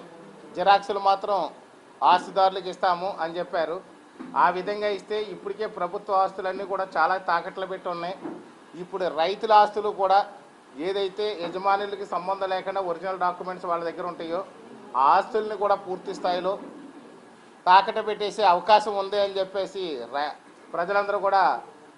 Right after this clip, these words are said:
కి అవేర్‌నెస్ అనేది క్రియేట్ చేయడం జరిగింది ఎన్డీఏ కూటమి. అప్పుడు ప్రభుత్వం రాగానే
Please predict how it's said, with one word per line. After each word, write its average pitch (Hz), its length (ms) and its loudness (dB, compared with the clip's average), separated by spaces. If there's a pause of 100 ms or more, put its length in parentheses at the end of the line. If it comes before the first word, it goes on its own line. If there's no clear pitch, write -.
(140)
కి 185 200 -2
అవేర్‌నెస్ 214 480 0
అనేది 208 240 -2
క్రియేట్ 190 380 -4
చేయడం 185 200 -4
జరిగింది 175 360 -4
ఎన్డీఏ 170 320 -4
కూటమి. 170 400 -4
అప్పుడు 151 300 -4 (840)
ప్రభుత్వం 214 560 0
రాగానే 202 640 6